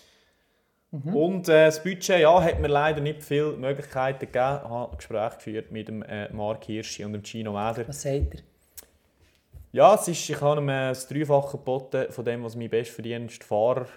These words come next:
Speaker 2: äh, bietet. Gino Mäder habe ich das Gleiche probiert, beide hat es nicht gelangt. Darum habe ich jetzt voll auf Breite gesetzt. Oder?
Speaker 1: Ja.
Speaker 2: Ich möchte ja le-, nächstes Jahr, nächste Saison meine, meine erste Grand Tour fahren.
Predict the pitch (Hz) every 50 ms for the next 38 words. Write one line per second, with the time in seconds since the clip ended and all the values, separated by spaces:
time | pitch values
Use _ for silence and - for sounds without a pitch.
0 | - - _ - 117 117 - - 117 120 123 123 - - 120 - _ - - -
1 | 113 117 117 110 110 110 113 117 110 120 113 - - 113 113 110 113 107 - -
2 | - 120 127 135 135 - - 123 110 113 113 117 117 - - - _ _ - 90
3 | 92 104 101 - - _ _ - 90 90 - - - - - - 95 90 - -
4 | 104 98 98 98 98 92 90 - - - _ _ _ _ _ _ - - - -
5 | - - 104 101 101 98 98 98 98 98 95 - - - - - _ _ _ _
6 | _ _ - - 113 127 143 143 143 - - 113 117 135 147 139 160 156 - -
7 | 151 151 151 - - - 113 113 147 143 175 110 107 - - 104 101 107 107 -
8 | 117 113 117 113 - - - 113 107 104 107 107 120 135 139 - - 117 113 -
9 | 110 110 110 110 110 110 107 - _ - _ _ - 110 110 110 104 104 113 113
10 | - - - 101 107 127 135 - 139 127 - - 120 120 127 131 131